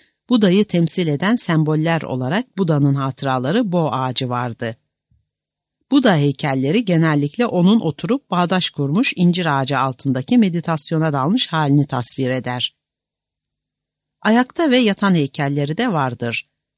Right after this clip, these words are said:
Buda heykelleri yanında Hristiyanlıkta Meryem, azizler ve meleklere tekabül eden bodhisattvaların heykellerine de tazim gösterilir.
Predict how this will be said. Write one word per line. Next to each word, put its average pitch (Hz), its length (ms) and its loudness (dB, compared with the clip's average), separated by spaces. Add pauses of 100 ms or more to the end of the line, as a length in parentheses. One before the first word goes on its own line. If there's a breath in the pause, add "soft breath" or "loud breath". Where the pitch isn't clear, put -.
Buda 208 220 4
heykelleri 139 640 0
yanında 135 560 0
Hristiyanlıkta 175 840 -2
Meryem, 151 640 0
azizler 170 560 -2
ve 240 120 2
meleklere 156 540 0
tekabül 135 540 -4
eden 131 380 -2 (340 soft breath)
bodhisattvaların 190 920 0
heykellerine 147 760 0
de 214 100 -2
tazim 156 460 -2
gösterilir. 123 800 -6